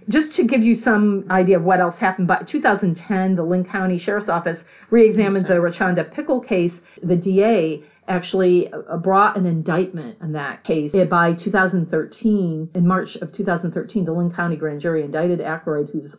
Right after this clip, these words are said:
Speaker 1: already in jail for the Kay, Kay Turner, uh, case. And he, in a plea deal with the acquiescence of Byron, Rashonda's brother, who was afraid, what they were afraid was that it was coming up to the time where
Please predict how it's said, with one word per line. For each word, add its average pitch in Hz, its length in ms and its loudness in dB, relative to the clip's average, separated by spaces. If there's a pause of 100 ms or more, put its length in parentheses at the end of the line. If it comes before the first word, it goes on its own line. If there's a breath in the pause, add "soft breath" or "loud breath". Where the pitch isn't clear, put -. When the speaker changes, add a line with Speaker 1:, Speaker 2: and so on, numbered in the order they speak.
Speaker 1:
already 170 400 -2
in 143 140 -12
jail 156 460 -2 (340 soft breath)
for 156 280 0
the 147 100 -4
Kay, - 340 -4
Kay 160 180 -6
Turner, 170 360 -4 (360 loud breath)
uh, 175 80 -4
case. 170 300 -4
And 190 180 -2
he, 269 440 -6 (140)
in 196 140 2
a 170 140 0
plea 311 340 0
deal 180 480 2
with 202 240 -2
the 180 400 0
acquiescence 165 760 -4
of 156 440 -8
Byron, 156 600 -2
Rashonda's 151 600 -8
brother, 156 720 -6
who 190 120 0
was 165 240 -2
afraid, 190 840 2 (160)
what 208 100 -4
they 240 80 2
were 185 140 2
afraid 196 420 0
was 165 140 -4
that 180 80 -4
it 170 60 -6
was 165 120 -10
coming 233 240 -2
up 214 140 -8
to 190 100 -8
the 170 80 -8
time 170 380 -6
where 151 400 -10